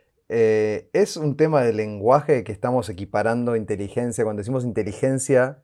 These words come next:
la gente tiene una preconcepción de la inteligencia humana e intenta quizás aplicarla a una computadora. Cuando decimos inteligencia artificial, pretendemos que va a ser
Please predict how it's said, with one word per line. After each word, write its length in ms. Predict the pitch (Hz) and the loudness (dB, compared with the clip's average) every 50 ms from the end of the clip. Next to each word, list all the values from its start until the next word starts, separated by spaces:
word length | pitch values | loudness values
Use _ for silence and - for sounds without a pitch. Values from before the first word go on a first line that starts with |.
| _ _ | _ _
la 160 | - 92 104 | -8 -8 -8
gente 360 | 101 - 117 113 101 113 113 104 | -4 -4 -4 -4 -2 -2 -2 -2
tiene 280 | - 110 107 101 107 | 0 -2 -2 0 0
una 200 | 107 107 104 98 | -2 -4 -4 -4
preconcepción 800 | - 107 - - 107 101 - - 95 - - 135 143 147 147 139 | -4 -6 -4 -4 -6 -6 -6 -10 -10 -6 -2 0 2 2 2 2
de 80 | 120 107 | 2 0
la 40 | 104 | 0
inteligencia 540 | 104 101 95 104 98 98 107 113 110 - 110 | -2 -6 -6 -6 -6 -4 -4 -4 -2 -2 -4
humana 540 | 107 107 104 104 101 95 95 98 110 117 - _ _ _ _ _ | -4 -2 -2 -2 -2 -2 -4 -4 -6 -8 -10 _ _ _ _ _
e 120 | - 104 | -10 -8
intenta 460 | 107 104 92 - 113 113 107 113 107 | -8 -4 2 2 2 2 4 0 0
quizás 460 | 98 95 92 110 107 104 101 - - _ _ _ - | 0 -2 -2 0 0 0 0 -4 -12 _ _ _ -10
aplicarla 880 | - 104 101 - 104 104 101 - 113 110 104 110 110 107 104 104 104 _ _ _ | -8 -8 -8 -6 -8 -6 -2 2 2 2 2 2 2 2 0 0 -4 _ _ _
a 120 | - 107 | -6 -6
una 200 | 104 107 110 107 | -4 -2 -2 -2
computadora. 440 | 107 107 101 101 107 110 110 110 110 | -2 -4 -6 -4 0 2 2 2 2
Cuando 180 | 98 98 95 101 | 0 -4 -4 -4
decimos 300 | 101 107 131 127 117 117 | -4 -4 -4 -4 -4 -6
inteligencia 500 | 113 98 104 92 101 - 123 120 113 113 | -6 -6 -6 -6 -6 -8 -8 -4 -4 -6
artificial, 480 | 87 - 85 98 92 - 120 123 113 | -6 -6 -12 -10 -4 -2 -2 -2 0
pretendemos 600 | - - 113 92 - 104 104 113 117 117 113 - | 0 0 0 0 0 -2 -2 0 0 0 -2 -2
que 100 | - 107 | -2 0
va 100 | 101 104 | 0 0
a 80 | 107 101 | 0 0
ser 280 | - 120 117 110 113 | 0 0 0 0 -2